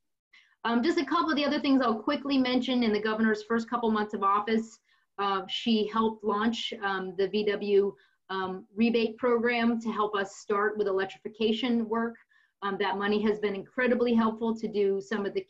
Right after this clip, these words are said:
key, um, starts of that. Jerry was a, an attorney general under the governor who helped us as a state, um, secure those V W settlement funds. And, and now obviously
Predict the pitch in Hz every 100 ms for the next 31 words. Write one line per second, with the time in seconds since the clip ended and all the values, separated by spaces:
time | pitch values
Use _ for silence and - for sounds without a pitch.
0 | - 214 202 196 _ _ _ - 185 180
1 | - - - 240 220 226 - - 214 233
2 | 226 208 202 247 240 240 214 202 202 190
3 | - _ - 214 220 277 262 226 254 247
4 | 254 254 214 220 208 202 220 226 226 226
5 | 226 202 214 208 214 202 - _ _ _
6 | - 196 196 - 214 202 202 190 185 180
7 | 180 - _ 214 214 254 247 240 240 226
8 | 240 233 226 226 233 226 220 226 - 226
9 | 226 220 190 175 180 180 175 185 180 185
10 | - 190 185